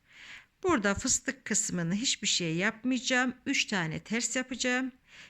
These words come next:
Bir düz, bir ters ördükten sonra bakın yine şu kısma geldiğim zaman üç ilmeği birlikte keseceğim. Niye? Şurada artırıyoruz iki tane.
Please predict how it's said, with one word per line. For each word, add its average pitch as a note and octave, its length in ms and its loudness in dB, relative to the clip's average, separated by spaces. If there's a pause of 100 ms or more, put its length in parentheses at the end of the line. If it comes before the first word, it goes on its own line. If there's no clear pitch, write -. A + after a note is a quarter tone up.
(300)
Bir C4+ 460 2
düz, E3 540 -2
bir E4+ 180 2
ters G#3+ 420 0
ördükten A#3 460 -2
sonra G#3 220 -2
bakın D4 360 2
yine E4+ 160 2
şu - 240 0
kısma G3+ 340 2
geldiğim C4 400 0
zaman G#3+ 260 -2
üç F4+ 260 -2
ilmeği G3+ 460 2
birlikte G#3+ 380 -2
keseceğim. - 520 -8 (1600)
Niye? F4+ 240 4
Şurada D#4 260 4
artırıyoruz C#4+ 560 6
iki G3+ 220 2
tane. A#3+ 480 0